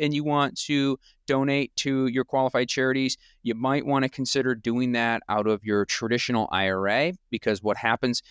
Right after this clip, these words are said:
it will go directly to your charity completely tax-free. With that said, for those folks that are of age of required minimum distributions, so those folks that are seventy-three and over,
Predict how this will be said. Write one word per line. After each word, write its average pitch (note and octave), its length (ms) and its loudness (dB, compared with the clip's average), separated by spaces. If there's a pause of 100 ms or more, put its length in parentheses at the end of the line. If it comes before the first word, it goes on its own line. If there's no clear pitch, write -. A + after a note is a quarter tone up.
(160)
it A2+ 60 0
will A2 140 0
go G#2+ 340 2
directly D3 800 -2
to - 180 -2
your A2+ 220 0
charity C3 640 0 (120)
completely A2+ 500 0
tax-free. G2+ 760 0 (680)
With C3 220 2
that A#2+ 260 2
said, F#3 480 0 (400)
for A#2 120 2
those A#2 300 2
folks - 320 0
that G2+ 580 2
are G#2 260 2
of D3 360 2
age D3+ 400 0
of C#3 220 0
required C3 580 0
minimum B2 300 0
distributions, B2 840 -2 (380)
so - 140 0
those G2+ 240 2
folks G#2 240 0
that G#2 100 2
are G2+ 100 2 (180)
seventy-three G#2 720 0
and G#2+ 100 0
over, A#2+ 380 0